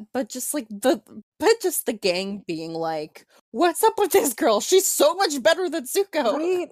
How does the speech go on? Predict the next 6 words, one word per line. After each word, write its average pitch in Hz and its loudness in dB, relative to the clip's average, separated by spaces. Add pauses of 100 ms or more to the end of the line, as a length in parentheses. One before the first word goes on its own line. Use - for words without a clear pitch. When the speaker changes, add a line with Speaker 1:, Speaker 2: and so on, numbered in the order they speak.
Speaker 2:
Ugh. - -2
<laughs> - - (360)
Speaker 1:
Uh, 240 -6 (760)
Speaker 2:
Oh 202 2
my 185 -2
goodness. 165 -6